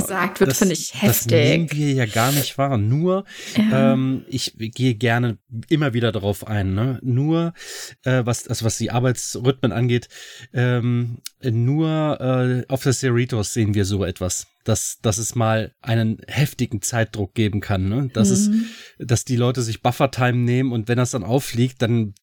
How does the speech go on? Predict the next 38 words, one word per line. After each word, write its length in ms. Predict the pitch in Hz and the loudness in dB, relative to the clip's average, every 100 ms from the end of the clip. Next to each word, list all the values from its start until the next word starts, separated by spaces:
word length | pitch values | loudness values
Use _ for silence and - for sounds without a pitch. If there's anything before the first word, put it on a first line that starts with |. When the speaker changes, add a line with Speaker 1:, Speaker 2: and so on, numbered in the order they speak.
| - | -4
Speaker 2:
wird 200 | 127 - | -2 0
die 80 | |
Arbeit 300 | 120 123 120 | 0 2 0
ganz 240 | - 131 - | 2 0 0
hart 160 | 131 | -2
getaktet 460 | - 107 139 - 113 | -2 -2 -2 0 -2
und 80 | 107 | 0
dann 160 | 113 | 0
leiden 500 | 117 117 110 135 135 - - | 0 0 0 0 -2 -4 -6
alle 260 | - 160 | -2 0
darunter. 560 | 123 110 98 117 135 139 - - 170 - | 0 0 0 0 2 -2 -4 -6 -4 -2
Ich 120 | 92 | 0
meine, 120 | 113 | 0
das 120 | 107 | 0
ist 160 | 117 - | -4 0
auch 160 | 139 - | 0 0
ü-, 80 | 98 - - | -10 -12 -10
total 380 | 120 - 120 156 | -8 -2 -2 0
überspitzt, 720 | 139 - - 170 - - - - | -2 -2 -2 -4 -4 -8 -12 -4
äh, 280 | 117 113 104 | 0 0 0
dargestellt 540 | 113 113 117 - 107 | 0 0 0 0 -2
worden. 320 | 104 104 117 127 - - - - 131 113 | 0 0 0 -2 -8 -20 -18 -18 -16 -4
Lower 200 | 120 120 | 0 2
Decks, 220 | 120 - - | 0 -4 -6
äh, 60 | |
m-, 320 | 117 117 127 120 | -6 0 0 2
nimmt 240 | 131 156 | 2 0
sich 140 | 165 - | -2 0
da 120 | 123 | 2
halt 160 | 127 - | 2 -2
auch 120 | 123 | -4
die 80 | 123 | -4
Freiheit 320 | - 113 127 | 0 0 0
heraus, 300 | 104 107 113 | 0 0 0
das 180 | 113 - | -2 2
Speaker 1:
Mhm. 120 | 214 | 2
Speaker 2:
wirklich 260 | 202 185 190 226 - | 4 2 0 -4 -2
absolut 400 | - - 131 | -2 0 -2